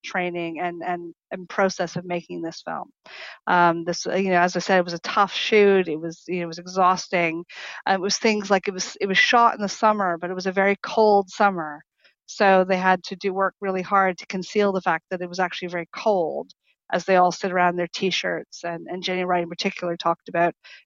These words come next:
really struggling, you know, with trying to look like she's not, she's supposed to be a vampire. She's not supposed to have any breath, <laughs> but she's kind of, obviously it's cold, so she's, you can see her breath. And they had to come up with lots of technical, um, te-, eh, ways of getting around that, particularly ice cubes,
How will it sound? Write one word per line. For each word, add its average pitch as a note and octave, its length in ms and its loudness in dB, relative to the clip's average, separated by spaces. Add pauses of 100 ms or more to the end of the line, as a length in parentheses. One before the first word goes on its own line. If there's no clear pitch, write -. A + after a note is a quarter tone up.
(120)
really F#3 220 6
struggling, F3+ 640 2
you F3 60 0
know, E3+ 160 2
with F3 120 -2
trying F3 340 2
to F3 100 -2
look F#3 300 0
like F3 160 0
she's F3+ 260 -6
not, F#3+ 180 2
she's F#3+ 200 -6
supposed G3 220 -2
to - 40 -16
be F#3+ 60 2
a F#3 40 0
vampire. F#3+ 320 2
She's F#3 80 -6
not F#3+ 80 -2
supposed F#3+ 140 -6
to F#3 40 2
have F#3 60 -2
any F3+ 120 -2
breath, F3+ 380 0 (380)
<laughs> - 400 4
but G#3 200 4 (280)
she's G3 300 -8
kind G3 200 -2
of, F3+ 60 -2
obviously F#3 300 0
it's - 100 -10
cold, F3+ 560 4
so F3+ 120 0
she's, F3+ 300 -6
you F3+ 60 -6
can F3 140 -16
see G#3 300 -6
her F3+ 180 -8
breath. F3 360 -4 (140)
And E3+ 200 -12
they E3+ 60 -8
had F3 160 -8
to F3+ 120 -18
come G3 100 -4
up F3+ 60 -2
with F3+ 100 -10
lots F#3 200 -4
of F3+ 100 -20
technical, F#3 640 -6 (440)
um, F3+ 320 2 (520)
te-, G3 460 -2
eh, G3+ 80 0
ways G3 400 6
of F3+ 100 -4
getting F3+ 220 2
around F#3 400 2
that, E3 220 -2
particularly F#3 460 -4
ice F#3+ 240 -2
cubes, E3+ 540 -6